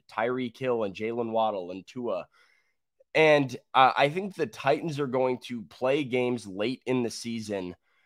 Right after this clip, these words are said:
that you are going to need, much like you did against an explosive offense in the Los Angeles Chargers, you are going to need that big play from somebody. And Treylon Burks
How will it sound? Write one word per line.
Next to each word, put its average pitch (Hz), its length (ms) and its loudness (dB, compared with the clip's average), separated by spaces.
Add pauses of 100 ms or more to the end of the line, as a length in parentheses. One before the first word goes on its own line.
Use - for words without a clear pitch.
(160)
that 113 480 2 (520)
you 151 380 2
are 156 120 10
going 139 540 6
to 143 240 -4
need, 131 640 -2
much 139 300 4
like 151 220 2
you 143 60 -6
did 139 240 4
against 123 460 -2
an 120 80 0
explosive 120 640 0
offense 113 580 2
in 127 180 0
the 120 80 0
Los 113 280 2
Angeles 104 380 -4
Chargers, 113 600 0 (380)
you 147 160 4
are 160 100 8
going 151 360 8
to 143 120 -6
need 131 400 0
that 110 320 2
big 120 320 -4
play 104 480 2
from 110 340 -2
somebody. 95 760 0 (320)
And 110 120 -6
Treylon 151 460 2
Burks 127 380 0